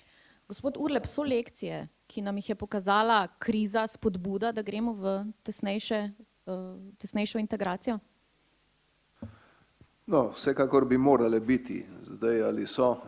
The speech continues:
Speaker 2: bo pač pokazala prihodnost. Eh, zavedati se moramo, da ko govorimo o slovenskem gospodarstvu, govorimo o zelo majhnem gospodarstvu. In ko govorimo o slovenski ekonomiji oziroma slovenskem trgu, govorimo o zelo majhnem trgu.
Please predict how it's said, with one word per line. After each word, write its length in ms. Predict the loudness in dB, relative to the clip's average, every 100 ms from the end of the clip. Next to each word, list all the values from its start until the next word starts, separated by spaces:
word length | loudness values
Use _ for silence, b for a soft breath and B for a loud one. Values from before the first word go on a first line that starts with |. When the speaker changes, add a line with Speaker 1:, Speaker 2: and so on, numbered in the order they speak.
| -16
Speaker 2:
bo 180 | -10 -8
pač 220 | -6 -8 -6
pokazala 560 | -4 -2 -2 0 0
prihodnost. 760 | -2 -4 -2 -2 2 2 0 -6
Eh, 440 | -14 -12 -4 -4
zavedati 520 | 0 0 0 0 0 -2
se 140 | -2
moramo, 440 | 0 0 0 -6
da 360 | -8 -8 -8 -8 -6
ko 120 | -4
govorimo 420 | -2 -2 -2 -2
o 80 | -6
slovenskem 600 | -6 -4 -4 -4 -6 -6
gospodarstvu, 680 | -8 -6 -2 -2 -2 -4 -4
govorimo 400 | -4 -4 -4 -6
o 80 | -6
zelo 280 | -6 -4 -4
majhnem 500 | -6 -10 -14 -18 -18 -18
gospodarstvu. 840 | -16 -14 -12 -8 -8 -6 -2 0 0 B B B B B B B B B B B -4
In 160 | -2
ko 120 | 2
govorimo 520 | 4 4 4 4 4 2
o 140 | -2
slovenski 840 | -2 -2 -2 -2 -2 -4 -6 -6 -6
ekonomiji 500 | -8 -8 -6 -2 -2
oziroma 380 | -2 -4 -6 -6
slovenskem 540 | -6 -4 -4 -6 -8
trgu, 340 | -2 -2 0 -2
govorimo 400 | -4 -4 -4 -6
o 60 |
zelo 220 | -6 -8
majhnem 420 | -6 -8 -8 -12 -6
trgu. 380 | -4 -4 -6